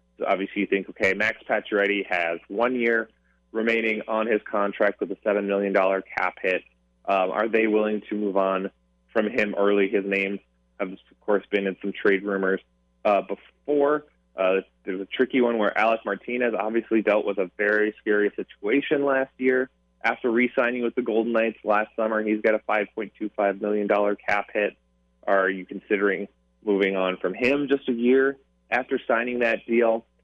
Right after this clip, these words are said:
And then there are more moves at the margins that don't quite open up enough cap space but can help you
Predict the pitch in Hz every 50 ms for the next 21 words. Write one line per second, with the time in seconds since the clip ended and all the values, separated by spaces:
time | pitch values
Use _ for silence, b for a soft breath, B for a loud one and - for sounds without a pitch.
0 | _ _ _ _ _ - 127 160 185 196 196 180 170 160 147 147 143 135 127 127
1 | 131 123 123 123 117 117 - - - - - 120 117 113 - 120 113 117 135 147
2 | 151 151 135 117 117 120 113 107 113 104 - 117 113 107 104 _ _ _ _ _
3 | - 131 143 156 147 - _ _ - 135 135 135 - 147 143 139 139 - _ -
4 | _ _ _ - 120 131 131 - _ - - 123 117 123 - - _ - 127 123
5 | 117 - - 113 - - 104 98 - - 120 117 120 _ _ - 127 131 127 127
6 | 127